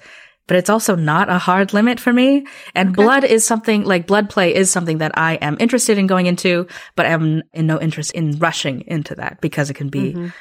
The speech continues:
Speaker 1: so dangerous.
Speaker 2: All right. What's your ideal frequency of sex?
Speaker 1: Ideal frequency of sex would probably be every day, maybe weekends off,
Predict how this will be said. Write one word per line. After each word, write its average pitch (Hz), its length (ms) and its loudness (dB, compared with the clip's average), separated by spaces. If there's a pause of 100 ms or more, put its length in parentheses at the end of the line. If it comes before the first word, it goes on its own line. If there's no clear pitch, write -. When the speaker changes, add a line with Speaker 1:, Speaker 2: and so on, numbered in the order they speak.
(100)
Speaker 1:
so - 140 -6
dangerous. - 600 -14 (280)
Speaker 2:
All 180 160 -8
right. 196 400 -8 (920)
What's 233 240 -2
your 285 140 2
ideal 208 340 0
frequency 190 680 -4
of - 100 -6
sex? - 540 -4 (1400)
Speaker 1:
Ideal 285 240 2
frequency 277 460 2
of 175 100 0
sex - 380 -2
would 165 260 -4
probably 226 680 2
be 170 460 2 (640)
every 175 240 2
day, 143 320 -4 (580)
maybe 165 240 -2
weekends 151 380 -4
off, 143 380 -8